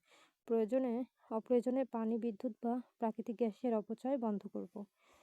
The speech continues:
তো এই ছিল কিন্তু আমাদের উত্তর। তো আমাদের এইগুলো উত্তরও কমপ্লিট।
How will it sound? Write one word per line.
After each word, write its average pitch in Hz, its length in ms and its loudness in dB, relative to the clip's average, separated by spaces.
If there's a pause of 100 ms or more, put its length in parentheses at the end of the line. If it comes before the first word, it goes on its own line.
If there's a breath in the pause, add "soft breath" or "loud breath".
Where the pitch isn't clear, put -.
(240 soft breath)
তো - 60 -
এই 220 80 2
ছিল 233 180 -2
কিন্তু 233 260 -4
আমাদের 233 260 -2
উত্তর। - 320 -8 (3000 soft breath)
তো - 80 -2
আমাদের 220 360 0
এইগুলো 214 340 0 (120)
উত্তরও 220 320 -2
কমপ্লিট। 220 480 -2